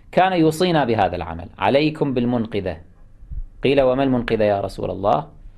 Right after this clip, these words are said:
ضرب الرأس بالسيف على فتر من الأنف، هاي المسافة، شوف هاي فتر، هذا من الإبهام إلى السبابة، هاي مسافة فتر تسمى، مثل هاي شبر، هاي فتر يسمى،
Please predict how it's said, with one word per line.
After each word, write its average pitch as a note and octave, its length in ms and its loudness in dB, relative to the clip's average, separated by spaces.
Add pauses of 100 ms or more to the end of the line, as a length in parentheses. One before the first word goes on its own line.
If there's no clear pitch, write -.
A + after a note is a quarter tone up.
(880)
ضرب G#2 340 0
الرأس F#2+ 400 -4
بالسيف A2 800 -4
على F#2+ 280 -2
فتر G#2+ 460 -2
من F2+ 200 -6
الأنف، B2 500 -6
هاي G2 120 2
المسافة، - 460 -12
شوف - 260 -10
هاي F#2 100 -4
فتر، - 500 -10
هذا F#2+ 200 -12 (380)
من G2+ 140 -8
الإبهام G2+ 460 -4
إلى F#2 160 -8
السبابة، E2 540 -12 (600)
هاي G2 100 -4
مسافة F#2 360 -10
فتر - 340 -6
تسمى، - 300 -18
مثل G2+ 160 -4
هاي F#2+ 140 -2
شبر، C3+ 500 0 (260)
هاي G2+ 120 -2
فتر F#2+ 440 -6
يسمى، F#2+ 320 -18